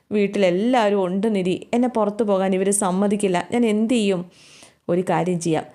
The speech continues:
ഞാൻ ഇൻസ്പെക്ടർ അടുത്തുനിന്ന് വീഡിയോ കോൾ ചെയ്യാം, നിനക്ക് സംസാരിക്കാൻ പറ്റുമോ? നീ കാരണമാണ് ഇതൊക്കെ ഉണ്ടായത്. നീ ആ സുഭാഷിനെ കാണാനായിട്ട് വീട്ടിലേക്ക് വന്നത്.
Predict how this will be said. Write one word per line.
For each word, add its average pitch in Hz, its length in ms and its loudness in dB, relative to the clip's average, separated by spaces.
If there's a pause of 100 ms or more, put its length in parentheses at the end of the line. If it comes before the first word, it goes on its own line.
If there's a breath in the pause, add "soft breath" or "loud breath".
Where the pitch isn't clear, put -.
(160 loud breath)
ഞാൻ 262 160 0
ഇൻസ്പെക്ടർ 220 640 -2
അടുത്തുനിന്ന് 185 340 0
വീഡിയോ 247 260 2
കോൾ 269 200 0
ചെയ്യാം, 175 340 -2
നിനക്ക് 254 220 0
സംസാരിക്കാൻ 208 580 0
പറ്റുമോ? 196 320 0 (400 loud breath)
നീ 220 140 2
കാരണമാണ് 226 640 0
ഇതൊക്കെ 190 240 -2
ഉണ്ടായത്. 170 400 0 (340 loud breath)
നീ 208 100 0 (100)
ആ 311 80 2
സുഭാഷിനെ 208 500 0
കാണാനായിട്ട് 180 560 0
വീട്ടിലേക്ക് 170 380 -2
വന്നത്. 165 300 0